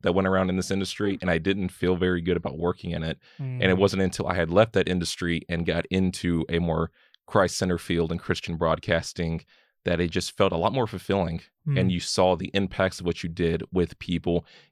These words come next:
Speaker 1: getting phone calls from people. I've had some people that have called just to check up on me and see how I'm doing, just to say, "Hey, Kyle, you know, just wanna say I love your messages. I love what you're saying. I love what you're doing." And to me, that inspires me. That motivates me.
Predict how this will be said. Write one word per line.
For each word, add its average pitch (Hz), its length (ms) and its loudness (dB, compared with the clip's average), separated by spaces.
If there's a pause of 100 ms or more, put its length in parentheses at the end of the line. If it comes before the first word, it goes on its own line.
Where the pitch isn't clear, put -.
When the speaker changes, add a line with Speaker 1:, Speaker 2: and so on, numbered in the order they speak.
Speaker 1:
getting 104 220 4
phone 92 280 2
calls 85 240 0
from - 120 -8
people. 90 200 0
I've 101 160 4
had 101 280 0
some 87 200 -6
people 95 280 -6
that 82 120 -6
have - 140 -14
called 87 540 2 (420)
just 101 180 0
to 95 80 -6
check 101 260 0
up 92 140 2
on 85 200 0
me 87 140 0
and 85 120 -4
see 87 120 -6
how 82 140 -4
I'm 90 260 0
doing, 82 300 -2
just 82 120 -8
to - 60 -10
say, 87 300 0 (260)
"Hey, 92 160 0
Kyle, 90 540 2
you 95 80 -6
know, 90 80 -4
just - 80 -14
wanna 85 80 0
say 87 140 2
I - 40 4
love 87 280 2
your 90 100 0
messages. 87 500 -2
I 85 60 -6
love 85 200 0
what 85 200 -4
you're 90 80 -8
saying. 82 260 -4
I 82 40 -2
love 82 200 0
what 82 160 -4
you're 87 80 -4
doing." 82 440 -4 (340)
And 85 280 0
to - 120 -2
me, 104 160 6
that 104 200 6
inspires 95 600 0
me. 107 380 0 (260)
That 98 160 4
motivates 95 580 2
me. 87 360 0